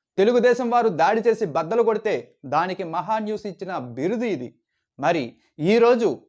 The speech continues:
మిగతా మీడియా వారు కూడా పగిలిన మహా న్యూస్ అద్దాలు, బద్దలైన మహా న్యూస్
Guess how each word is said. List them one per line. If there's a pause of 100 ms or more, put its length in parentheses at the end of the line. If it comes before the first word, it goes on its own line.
మిగతా
మీడియా
వారు
కూడా (460)
పగిలిన
మహా
న్యూస్ (180)
అద్దాలు, (400)
బద్దలైన
మహా
న్యూస్